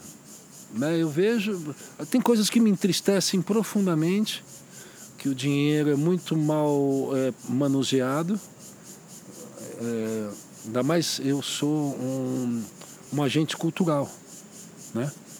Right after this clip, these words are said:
Faço séries pra televisão, não só do aspecto espiritual, mas eu faço de diversos temas. E, e realmente eu tô numa dificuldade, toda uma cadeia do setor de comunicações tá parada,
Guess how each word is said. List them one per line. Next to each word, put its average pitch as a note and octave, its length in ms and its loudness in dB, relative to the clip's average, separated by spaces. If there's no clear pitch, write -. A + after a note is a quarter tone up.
Faço - 260 -6
séries B2+ 380 0
pra A#2+ 180 -4
televisão, B2+ 920 2
não D3 220 0
só D3 220 0
do B2+ 80 0
aspecto - 520 -4
espiritual, A#2+ 760 0
mas E3+ 320 4
eu D3 80 2
faço D3+ 420 0
de D#3 140 0
diversos D#3 560 0
temas. B2+ 460 2
E, A#2+ 800 -2
e A#2+ 100 -2
realmente F3 520 2
eu F#3 80 2
tô E3+ 200 0
numa D#3+ 240 4
dificuldade, D3+ 640 2
toda A3 200 8
uma G#3+ 120 6
cadeia E3 680 6
do B2+ 120 2
setor C#3+ 400 2
de C3+ 140 0
comunicações C#3 840 0
tá C3 140 -4
parada, C#3 560 -2